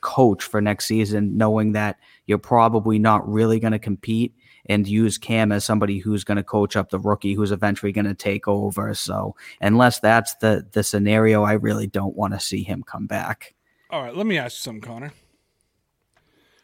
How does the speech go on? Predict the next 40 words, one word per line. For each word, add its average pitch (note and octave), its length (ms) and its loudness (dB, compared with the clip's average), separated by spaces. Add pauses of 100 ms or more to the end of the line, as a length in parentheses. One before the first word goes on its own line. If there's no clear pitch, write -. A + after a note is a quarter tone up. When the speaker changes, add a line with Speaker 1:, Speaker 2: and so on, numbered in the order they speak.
(120)
Speaker 2:
I A#3+ 200 -4
sit A3+ 260 -6
here F#3 240 -4
every D#3 200 -4
Tuesday, E3+ 380 -8
Wednesday, C3+ 380 -6
Thursday. G2+ 560 -14 (400)
Speaker 1:
Yep. G2+ 320 -2 (580)
Speaker 2:
Battling G#3 580 -2
it F3 100 -4
out D#3 200 -2
with D3+ 140 -6
Sarah A#2 540 -4
about A2 260 -10
Cam A#2+ 340 -8
Newton. F#2 300 -14 (380)
Speaker 1:
Yep. - 280 -4 (280)
Speaker 2:
Right? E3+ 200 -10 (1500)
Why A#3 280 -2
do D4 80 2
you C#4+ 80 4
just B3 220 -2
sit A#3+ 180 0
there A#3 140 2
with F#3+ 180 0
marbles F3+ 480 0
in D3 100 -2
your B2+ 120 -4
mouth B2+ 260 -4
and C3+ 100 -8
not D#3 180 -2
have D#3+ 200 -2
my C#3+ 200 -6
back B2+ 400 -4
if A2+ 100 -10
this C3+ 180 -8
is B2+ 120 -12
how C3+ 120 -6
you B2 200 -10
feel? A2+ 360 -8